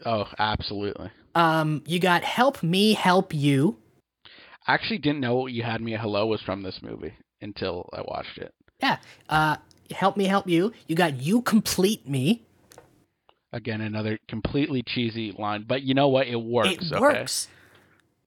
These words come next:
Speaker 2: Like, h-, how many other, like, are there, I know there's lots, there's lots of movies with,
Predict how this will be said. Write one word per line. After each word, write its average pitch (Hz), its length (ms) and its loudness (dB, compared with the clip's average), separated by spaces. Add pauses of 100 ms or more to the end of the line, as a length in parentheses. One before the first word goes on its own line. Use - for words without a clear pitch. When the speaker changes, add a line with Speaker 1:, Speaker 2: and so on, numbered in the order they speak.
(220)
Speaker 2:
Like, 226 100 0
h-, 254 220 2
how 359 340 2
many 254 340 4
other, 208 280 4
like, 180 220 -2 (140)
are 190 140 4
there, 214 220 0
I 202 120 2
know 277 160 0
there's 220 220 -2
lots, 165 200 2
there's 147 220 -4
lots 156 240 2
of 139 80 0
movies 123 520 -2 (320)
with, 120 180 -4